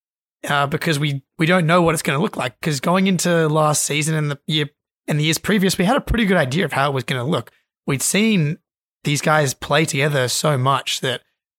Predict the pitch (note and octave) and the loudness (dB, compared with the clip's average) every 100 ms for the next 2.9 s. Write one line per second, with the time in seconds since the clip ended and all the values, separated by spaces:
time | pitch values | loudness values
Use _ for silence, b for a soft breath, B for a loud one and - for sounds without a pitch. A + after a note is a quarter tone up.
0 | _ - C#3+ C#3 D#3 E3 E3 C3+ C3+ _ | _ -4 0 2 2 4 2 0 -4 _
1 | _ _ _ _ _ _ _ - D3 D3 | _ _ _ _ _ _ _ -6 -2 2
2 | D3 D3 C#3+ C3 C#3 C3+ F3+ G3+ | 2 2 0 -2 -2 0 0 0